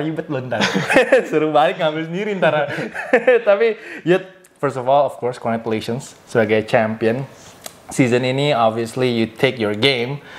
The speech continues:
to another level. Um, of course, winning the three point contest juga. And sekarang udah juara. Cerita sedikit dong, off season lo, uh, sebelum season dua ribu dua puluh tiga. Sebany-, seberapa banyak sih lo latihan tambahan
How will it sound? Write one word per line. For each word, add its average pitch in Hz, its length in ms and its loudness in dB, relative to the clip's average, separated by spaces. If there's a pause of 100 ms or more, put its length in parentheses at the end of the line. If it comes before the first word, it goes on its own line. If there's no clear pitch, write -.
(180)
to 135 240 2
another 127 400 2
level. 107 640 0 (240)
Um, 104 560 0 (480)
of - 80 -10
course, 123 240 0
winning 160 240 2
the 160 80 0
three 170 160 -2
point 147 160 2
contest 135 400 -4
juga. 113 400 -4 (400)
And 107 400 2
sekarang 117 400 2
udah 110 100 2
juara. 104 400 2 (140)
Cerita 185 240 4
sedikit 185 320 0
dong, 180 80 -2 (240)
off 151 320 0
season 135 400 -2
lo, 143 240 -2 (320)
uh, 120 160 6
sebelum 120 320 -2
season 123 240 -2
dua 117 160 2
ribu 117 80 0
dua 117 160 2
puluh 117 160 -6
tiga. 135 240 2
Sebany-, 160 720 0
seberapa 180 320 4
banyak 196 240 4
sih 233 80 0
lo 226 160 4
latihan 190 400 2
tambahan 180 800 2